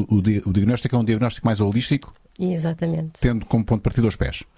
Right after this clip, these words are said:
Speaker 2: Exatamente.
Speaker 1: Dá-me exemplos para eu perceber o que é que estás a falar.
Speaker 2: Por exemplo, nós na medicina tradicional chinesa, e eu estudei medicina tradicion-, tradicional chinesa, nós associamos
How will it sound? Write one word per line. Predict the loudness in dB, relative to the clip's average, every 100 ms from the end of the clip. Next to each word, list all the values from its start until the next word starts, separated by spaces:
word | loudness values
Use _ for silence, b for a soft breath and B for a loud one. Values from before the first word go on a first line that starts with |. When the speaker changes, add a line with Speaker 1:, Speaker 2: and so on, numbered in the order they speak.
| -18
Speaker 2:
Exatamente. | -16 -10 0 2
Speaker 1:
Dá-me | 4 2
exemplos | 2 2 0 -2 0
para | 0
eu |
perceber | 0 -2
o | 0
que |
é | 0
que |
estás | 0 0
a |
falar. | -2 -6 -10 _ _ _ B B B B B B B _ _ _
Speaker 2:
Por | -2
exemplo, | 0 0 0 -2 -6 -12 _ _ B B B B B B
nós | 0 2 2 2
na | 2
medicina | 0 0 0 0
tradicional | -2 -2 -2 -2
chinesa, | 0 0 0 -2 -4 -6 -14 -12 -6
e | -4
eu | -4
estudei | -6 -4 -4
medicina | -4 -4 -4 -4
tradicion-, | -6 -6 -6 -4 -6 -4 -2
tradicional | 0 -2 -2 -2 -2
chinesa, | -2 0 0 0 -2 -4 B B B 0
nós | 4 4 2 0
associamos | 0 -2 0 0 2 0 -2 -4 -10